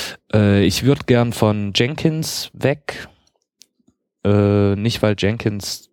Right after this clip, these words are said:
total scheiße ist. Ist es nicht. Ähm,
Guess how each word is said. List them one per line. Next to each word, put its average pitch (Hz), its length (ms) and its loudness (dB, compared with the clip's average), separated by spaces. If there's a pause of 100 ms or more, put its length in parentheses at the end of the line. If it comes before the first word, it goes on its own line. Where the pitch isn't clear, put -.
(100)
total 90 560 2
scheiße 113 560 0
ist. 123 420 -2 (120)
Ist 110 160 0
es 127 160 2
nicht. 139 300 -4 (280)
Ähm, 98 560 -4